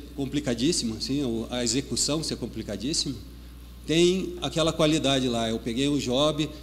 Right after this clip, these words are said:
que eu tenho que dizer um, um monte de coisa, eu pego um trabalho que eu tenho que dizer um monte de coisa, e a execução é muito complicada, mas a mensagem é muito clara, é muito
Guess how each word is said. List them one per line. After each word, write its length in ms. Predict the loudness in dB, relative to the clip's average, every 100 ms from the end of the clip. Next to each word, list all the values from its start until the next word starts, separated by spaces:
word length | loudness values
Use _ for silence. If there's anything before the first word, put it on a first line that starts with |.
| -12 -6
que 80 |
eu 60 | -2
tenho 140 | -2
que 120 | -2 -2
dizer 220 | 2 4
um, 60 | 6
um 560 | 4 4 4 2 0
monte 360 | 0 0 0 -2
de 100 | -2
coisa, 520 | -2 -2 -2 -4 -6 -6
eu 80 | -2
pego 260 | 0 2
um 40 | 2
trabalho 340 | 2 2 0
que 80 | 0
eu 60 |
tenho 120 | -2 -2
que 60 |
dizer 140 | -2 0
um 60 |
monte 200 | 2 0
de 80 | -2
coisa, 320 | -2 -2 -2 -8 -16 -16 -18 -18 -18 2
e 260 | 6 8 6 4
a 140 | 6
execução 580 | 8 6 4 6 6 8
é 60 |
muito 180 | 6 4
complicada, 640 | 2 2 2 2 2 4 2
mas 380 | 2 2 2
a 80 | 2
mensagem 640 | 2 2 4 4 4 6 6
é 40 |
muito 300 | 8 6 4
clara, 380 | 2 4 4 4
é 40 |
muito 600 | 4 6 6 4 0 -8